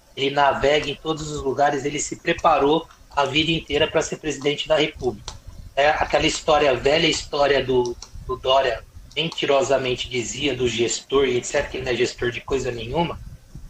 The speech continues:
marrão. A gente vai ter aí, dá pra ver o que ele fez no governo do estado de São Paulo, que nem vacina agora a gente tem, porque ele usou a segunda dose como primeira e tá deixando as pessoas nessa situação. Mas a gente tem aí, o Ciro é um cara preparado,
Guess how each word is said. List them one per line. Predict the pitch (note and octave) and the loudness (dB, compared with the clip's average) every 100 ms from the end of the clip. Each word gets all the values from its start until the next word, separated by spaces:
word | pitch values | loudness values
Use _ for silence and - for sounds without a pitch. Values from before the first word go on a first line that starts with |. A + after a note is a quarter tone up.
| - - - - | -20 -20 -20 -8
marrão. | A#2 B2+ D#3+ E3+ - - - - | -2 2 2 2 -6 -20 -20 -12
A | C3 | -2
gente | C3+ C3 C3+ | -2 0 2
vai | D3 C3+ - | 2 2 2
ter | D3 | 2
aí, | C#3 B2+ C3 C#3 A2+ - - - - | 4 4 2 0 -4 -12 -20 -20 -6
dá | - | -2
pra | - B2+ | 0 2
ver | C3+ | 2
o | |
que | C3+ C3 | -2 -4
ele | A#2+ | -8
fez | C3 | -8
no | A#2+ | -6
governo | B2 A#2+ B2 | -2 -2 -2
do | A#2+ | -4
estado | - B2 | -8 -10
de | |
São | B2 | -8
Paulo, | A2+ C3 | -6 -6
que | - | -6
nem | C3+ | -6
vacina | C#3 B2+ - B2+ | -2 -2 -2 -8
agora | A#2+ B2 | -6 -4
a | A#2+ | -4
gente | A#2 - | -6 -8
tem, | - C#3 | -8 -10
porque | - | -8
ele | B2+ | -4
usou | B2+ A#2+ A#2 A#2+ - - - - - | -2 0 2 2 0 -10 -14 -16 -12
a | - | -6
segunda | - B2 C3 B2 | -4 -2 0 2
dose | B2 B2+ B2+ - | 2 2 2 0
como | C#3 A#2+ | -4 -6
primeira | - A#2+ A#2+ C3+ D3 | -4 -4 0 2 2
e | C3+ | -2
tá | - | -4
deixando | B2+ B2 C3 | -2 -2 -4
as | A#2 | -6
pessoas | - - B2 | -10 -12 -10
nessa | A#2+ B2 - | -8 -8 -8
situação. | - B2 G#2 - D#3 - - - - - | -10 -10 -4 2 2 0 -8 -16 -20 -10
Mas | - C3 | -2 2
a | C#3+ | 4
gente | D#3 D3+ | 2 2
tem | C#3+ - D3 D3 | -2 0 0 4
aí, | C3+ C3 E3 F#3 | 2 4 2 0
o | C#3 | -4
Ciro | - - D#3 D#3+ | -6 -4 -2 0
é | D#3+ | 2
um | D#3 | 0
cara | - D3+ | 2 2
preparado, | D3+ - D3 E3 D#3 C3 B2 - | 2 -4 -2 2 4 4 2 -2